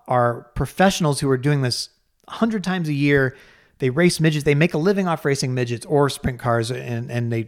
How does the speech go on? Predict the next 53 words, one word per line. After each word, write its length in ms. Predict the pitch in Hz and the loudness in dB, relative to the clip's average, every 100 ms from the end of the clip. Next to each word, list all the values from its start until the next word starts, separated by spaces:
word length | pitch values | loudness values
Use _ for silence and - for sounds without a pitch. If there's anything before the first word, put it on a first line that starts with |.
| - | -6
try 220 | - 127 | 0 2
midgets 360 | 123 117 120 - | 2 0 -4 -4
once 220 | 117 - | -6 -4
a 40 | |
year 180 | 113 113 | -6 -6
for 160 | - 117 | -8 -8
Chili 240 | - 117 | -2 -2
Bowl 160 | 110 107 | -2 -6
or 80 | 107 | -4
whatever. 280 | 113 104 | -6 -6
But, 320 | 107 139 - _ - - - - - _ _ _ _ _ - _ - | -2 -2 -2 _ -20 -20 -20 -20 -20 _ _ _ _ _ -20 _ -2
I 60 | |
mean, 240 | 165 175 175 | 2 2 0
these 180 | 226 247 | -4 -2
are, 60 | |
like, 400 | 202 170 - 165 | 0 0 -2 -12
the 100 | - | -8
best 520 | 113 160 190 - - - _ _ _ | -4 -2 0 -2 -6 -14 _ _ _
midget 300 | 139 170 165 | -2 0 0
racers, 520 | 131 123 131 123 - - - | -2 -2 -4 -4 -8 -12 -4
um, 260 | 127 120 | -4 -4
from 180 | 135 135 | -6 -4
around 200 | 131 170 | -2 -2
the 80 | 120 | -2
world. 500 | 107 180 160 107 - _ - | -4 -2 -2 -6 -12 _ -8
And, 480 | 135 135 135 131 - _ _ _ _ _ _ | -4 -2 -2 -4 -10 _ _ _ _ _ _
you 180 | 165 170 | -6 -2
know, 220 | 160 151 | 0 0
it's 280 | 135 156 147 | -2 -8 -6
just 240 | 170 - | -2 -2
like, 320 | 165 147 - - _ _ | 0 -2 -4 -18 _ _
they're 120 | 147 | 0
not, 220 | 160 202 180 | 2 0 -2
this 100 | 196 | -2
is 80 | |
not, 120 | 214 180 | -2 0
like, 140 | 147 | 0
some 200 | 165 123 | 0 0
lower 340 | 123 151 139 | 4 6 4
class 400 | - 143 143 135 | 2 2 4 4
of 80 | 117 | 2
people 240 | 151 147 123 | 2 2 2
who 40 | |
couldn't 260 | - 135 117 | 2 0 2
make 200 | 165 120 | -2 -2
it. 80 | |
I 40 | 110 | -4
mean, 120 | 131 | -2
these 160 | 226 190 | 0 0
are, 120 | 127 | -2
like, 180 | 120 - | -4 -4
elite 360 | 131 135 208 190 | -2 0 0 0
people. 500 | 196 196 110 113 | -2 -2 -4 -6